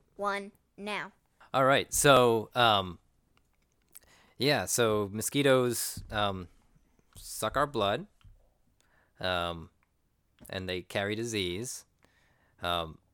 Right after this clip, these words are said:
Speaker 2: but, um, you know, ticks can do that too. But you know what is the worst thing in the world? An itchy mosquito bite. There is nothing worse than the feeling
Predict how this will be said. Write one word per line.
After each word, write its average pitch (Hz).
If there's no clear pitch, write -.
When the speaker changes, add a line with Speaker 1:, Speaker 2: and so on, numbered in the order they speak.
Speaker 2:
but, 95
um, 82
you 120
know, 90
ticks -
can 87
do 82
that 80
too. 85
But 90
you 117
know 151
what 147
is 87
the 85
worst 95
thing 101
in 95
the 92
world? 92
An -
itchy 110
mosquito 95
bite. 76
There 131
is 117
nothing 113
worse 104
than 95
the 92
feeling 104